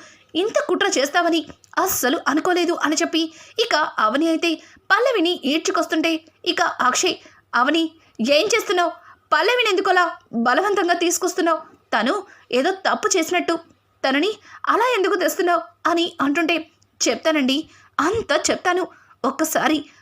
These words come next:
ఆ ఫైల్ చెక్ చేయండి, అది నిన్న నందా కంపెనీ వాళ్ళు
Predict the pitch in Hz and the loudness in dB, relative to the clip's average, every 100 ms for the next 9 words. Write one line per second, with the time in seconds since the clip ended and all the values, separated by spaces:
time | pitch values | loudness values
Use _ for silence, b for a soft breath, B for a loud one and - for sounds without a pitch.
0 | B - 523 - - 311 381 349 370 349 | B 0 0 -2 0 0 0 0 0 0
1 | 330 349 - b _ 254 247 302 269 339 | 2 -2 -6 b _ -2 2 2 2 0
2 | 403 B B 240 330 359 523 - 269 269 | -2 B B -2 0 2 0 2 0 2
3 | 359 349 330 | 2 2 2